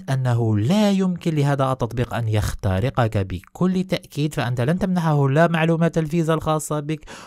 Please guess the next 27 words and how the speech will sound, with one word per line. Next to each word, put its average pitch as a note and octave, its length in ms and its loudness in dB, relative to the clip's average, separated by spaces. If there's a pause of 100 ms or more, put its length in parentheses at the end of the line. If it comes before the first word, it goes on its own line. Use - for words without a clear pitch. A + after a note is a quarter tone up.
(140)
ولا D#3+ 460 4 (220)
أي D#3 220 4
شيء C#3 360 -2
على G#2+ 420 0
الإطلاق. F#2 720 -6 (280)
كل A3+ 180 2
ما A#3+ 80 0
يحتاجه A3+ 480 2
منك F#3 280 2
الأمر C#3+ 520 2
يا G2+ 200 0
صديقي F#2+ 580 -6
هو C3 120 -2
أن A2 140 -4
تكون G#2+ 340 -2
شجاع G#2+ 320 -2
وتتخذ A#2 600 -2 (460)
القرار G#2 1400 0 (280)
وتثق F3 800 0
في D#3+ 260 -4
شيء E3 260 -2 (100)
أو A#2+ 100 2
تستثمر D3 960 -4
في - 260 -8
أو G#2+ 240 -4
تقوم - 440 -4
بعمل A2+ 520 -2